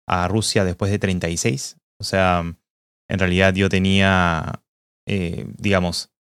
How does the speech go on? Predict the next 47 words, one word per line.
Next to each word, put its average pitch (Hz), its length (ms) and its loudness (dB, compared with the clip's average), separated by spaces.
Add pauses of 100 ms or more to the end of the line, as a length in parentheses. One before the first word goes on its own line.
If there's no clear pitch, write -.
(160)
yo 110 220 0
nací 117 260 4
en 113 120 4
el 95 100 4
ochenta 90 300 -2
y 87 40 -2
cuatro 117 460 4 (420)
y 98 300 2
Perú 95 300 2
fue 92 680 0 (800)
al 95 160 2
Mundial 98 560 4
antes 101 340 2
de 92 220 2
Rusia 98 280 0
dos 90 100 -2
mil 101 100 2
dieciocho 101 800 2
en, 87 380 -2
en 92 120 -4
el 87 80 -2
ochenta 87 320 -2
y 87 40 2
dos. - 340 0 (420)
Entonces 87 220 -8
yo 92 80 -4
re-, 92 180 -4
recién 113 480 2
como 104 260 4
que 87 460 0
había 101 260 4
nacido 113 360 4
cuando 95 180 2
ya, 101 300 4
ya 107 100 4
habían 104 220 6
pasado 98 320 4
dos 98 200 2
años 101 200 2
de 95 80 0
Perú 90 200 0
cuando 87 220 0
fue - 160 -4
a, 85 300 -2
a 90 60 -4
España, 85 380 -4
¿no? 87 220 -6